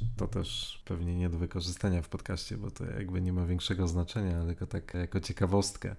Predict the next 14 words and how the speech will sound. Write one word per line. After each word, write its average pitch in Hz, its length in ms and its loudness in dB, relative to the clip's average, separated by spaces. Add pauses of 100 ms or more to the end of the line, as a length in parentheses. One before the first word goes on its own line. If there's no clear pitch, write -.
(120)
Nigdy 139 300 12
nie 117 100 8
wiedziałem, 107 420 6
jak 98 280 4
się 92 380 4 (180)
powinno, 98 800 2
znaczy 101 300 2
inaczej. 87 680 2
Casino 107 340 4
Royale 98 380 6
się - 180 0
rozgrywa 92 460 4
w 90 80 0
miejscowości 92 760 0